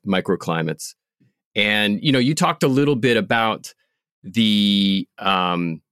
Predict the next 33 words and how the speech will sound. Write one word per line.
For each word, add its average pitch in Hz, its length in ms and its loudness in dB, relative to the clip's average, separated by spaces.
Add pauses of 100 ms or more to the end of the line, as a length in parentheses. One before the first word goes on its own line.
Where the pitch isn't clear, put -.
(260)
the 107 200 0
additives. 110 760 -2
And 110 160 0
one 220 200 2
thing, 131 360 0
you 185 160 2
and 208 80 2
I 185 80 0
have 202 100 -2
talked 160 240 -2
about 120 220 0
this 110 200 -2
s-, - 220 -4
several 190 340 0
times 87 380 -4
now, 85 320 0 (800)
the 117 120 -2
taxation 202 720 0
laws 135 240 2
in 120 80 2
Japan 113 400 0
being 151 560 2 (140)
what 135 240 0
they 107 160 2
are 110 440 0 (960)
preclude 185 1200 0
these 131 680 2 (100)
rum 170 360 2
makers 95 400 0
from 113 240 2
using 156 400 2
any 90 180 -2
additives. - 720 -6